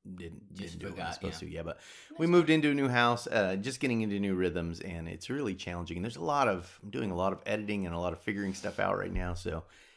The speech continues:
Speaker 1: I'm just kind of a little swamped.
Speaker 2: So you guys are just gonna have to deal with it. Sometimes we might be a little late.
Speaker 1: <laughs>
Speaker 2: It'll be okay.
Speaker 1: It'll be okay. Well,
Speaker 2: Yeah,
Speaker 1: hopefully
Speaker 2: yeah.
Speaker 1: we'll get this season thing, and then they will be when you can expect them
Speaker 2: Yeah,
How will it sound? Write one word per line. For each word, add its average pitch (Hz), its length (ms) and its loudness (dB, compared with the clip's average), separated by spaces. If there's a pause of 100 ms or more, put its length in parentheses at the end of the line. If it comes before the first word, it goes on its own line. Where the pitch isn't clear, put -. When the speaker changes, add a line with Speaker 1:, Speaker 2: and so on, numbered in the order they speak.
(100)
Speaker 1:
I'm 85 120 -10
just - 180 -10
kind - 160 -8
of - 60 -10
a - 80 -8
little - 180 -6
swamped. - 560 -10
Speaker 2:
So 165 80 -8
you 214 220 -2
guys 240 280 4
are 190 60 -6
just 208 220 -4
gonna 214 120 0
have 196 180 0
to 180 60 -8
deal 214 300 2
with 190 160 0
it. - 240 -2 (440)
Sometimes 190 680 2
we 175 140 2
might 180 240 4
be 202 80 4
a 202 60 4
little 214 220 2
late. 254 400 2
Speaker 1:
<laughs> - 680 -20 (760)
Speaker 2:
It'll 165 220 -2
be 254 180 0
okay. 208 600 -4 (180)
Speaker 1:
It'll 131 360 0
be 92 240 -8
okay. 101 500 -12 (680)
Well, 110 360 8
Speaker 2:
Yeah, 127 60 2
Speaker 1:
hopefully 143 260 8
Speaker 2:
yeah. 127 60 6
Speaker 1:
we'll 123 100 6
get 117 160 4
this 107 120 0
season 107 380 2
thing, 95 220 4
and 92 80 0
then 87 220 0
they 87 100 2
will 85 120 0
be 87 220 0
when 85 180 -2
you 80 100 -8
can - 160 -12
expect - 360 -18
them 285 80 -4
Speaker 2:
Yeah, 427 180 -2